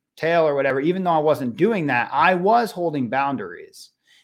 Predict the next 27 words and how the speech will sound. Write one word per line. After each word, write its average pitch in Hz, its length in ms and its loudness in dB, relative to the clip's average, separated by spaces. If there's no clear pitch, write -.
you 135 100 -4
know, 139 160 0
and 131 140 -2
positive 185 400 0
discipline, 156 800 -4
uh, 123 260 0
when, 127 260 -2
when 127 200 -6
parents 170 440 -4
are 131 360 0
critiquing 135 600 -4
you, 120 280 -2
um, 117 460 0
y-, 131 260 -18
maybe 156 420 0
they, 170 240 2
they 151 200 0
should 135 200 -6
stay 151 240 0
out 147 240 4
of 131 240 2
the, 120 440 0
uh, 113 220 -2
conversation 147 760 -2
about 120 260 -2
the 107 60 -12
tactic. 147 680 -4